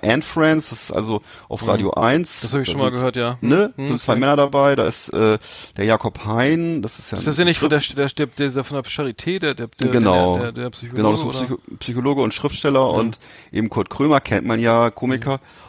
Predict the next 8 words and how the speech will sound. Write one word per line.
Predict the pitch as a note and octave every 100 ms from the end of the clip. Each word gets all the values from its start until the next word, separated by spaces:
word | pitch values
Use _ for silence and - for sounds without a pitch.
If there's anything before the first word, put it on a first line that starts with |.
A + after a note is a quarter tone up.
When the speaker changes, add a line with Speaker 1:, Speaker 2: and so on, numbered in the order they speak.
| -
Speaker 1:
Und, | A2 A2 A#2 A2+ -
äh, | A#2 A2 G#2+
das | A2
sind | C3+
immer | A#2 A2
so, | A2 A2 G#2 G2+
äh, | - G2+ G2+
einstündige | - C3 - B2+ G#2+ G#2 G2+ G2